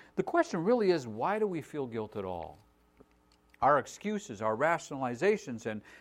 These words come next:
and guilt are just one more indicator that inside each and every one of us is this moral standard that we feel obligated to keep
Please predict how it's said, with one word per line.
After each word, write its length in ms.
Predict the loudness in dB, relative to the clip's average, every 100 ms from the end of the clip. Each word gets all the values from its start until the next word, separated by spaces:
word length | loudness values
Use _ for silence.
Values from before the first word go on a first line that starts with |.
| -4
and 120 | -4
guilt 300 | 0 0 0
are 80 | -4
just 320 | -2 -4 -6
one 420 | -6 -2 -2 -2
more 240 | 0 2 0
indicator 680 | -2 -4 -4 -2 0 0 -4 -20 -6
that 140 | 0 0
inside 720 | 0 -8 -8 -8 -6 -6 -6
each 280 | -8 -8 -8
and 100 | -6
every 220 | -4 -4
one 300 | -4 -4 -4
of 100 | -2
us 240 | -2 -4 -8
is 140 | -10
this 220 | -10 -8
moral 340 | -6 -2 -2 -4
standard 520 | -6 -6 -6 -6 -6
that 80 | -8
we 140 | -10
feel 240 | -8 -8 -2
obligated 580 | 0 0 0 -2 -4 -6
to 60 |
keep 360 | -12 -8 -8 -10